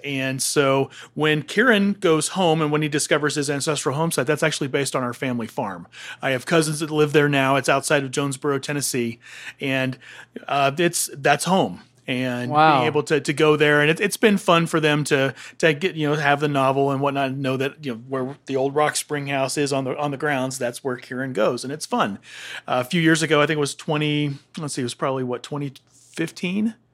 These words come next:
Speaker 1: Yeah, twenty fifteen or so, uh, I was back in Tennessee with my dad, and, uh, we drove down to the farm, and I actually went outside. You know, it's, it's kinda cool and misty, but I went outside and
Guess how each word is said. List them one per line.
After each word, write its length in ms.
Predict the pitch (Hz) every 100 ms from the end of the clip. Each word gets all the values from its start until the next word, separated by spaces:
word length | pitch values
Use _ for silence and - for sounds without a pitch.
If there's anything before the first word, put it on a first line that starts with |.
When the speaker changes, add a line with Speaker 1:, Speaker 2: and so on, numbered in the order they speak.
| _ - - - _
Speaker 1:
Yeah, 140 | 208 147
twenty 240 | - 175
fifteen 360 | 170 165 190 170
or 60 |
so, 420 | 160 175 170 165
uh, 360 | 131 139 139 131 -
I 120 | 143
was 120 | 143
back 320 | 127 151 151 151
in 80 |
Tennessee 380 | 131 156 139 147
with 180 | 135 135
my 120 | 139
dad, 420 | 135 131 131 131 - - - -
and, 440 | 151 131 127 139
uh, 100 | 135
we 100 | 139
drove 240 | 139 147 139
down 220 | 147 143
to 60 |
the 60 | 143
farm, 460 | - 139 135 139 131
and 360 | 143 131 127 127 - -
I 100 | 147
actually 280 | 156 - 147
went 180 | 143 151
outside. 680 | 156 156 - 143 139 143 151
You 140 | 160
know, 60 | 131
it's, 160 | 143
it's 160 | 156 139
kinda 180 | 147 147
cool 340 | - 175 160
and 120 | 147
misty, 280 | 143 147 156
but 140 | 139 131
I 80 |
went 160 | 139 147
outside 560 | 147 - 151 143 147 135
and 160 | 123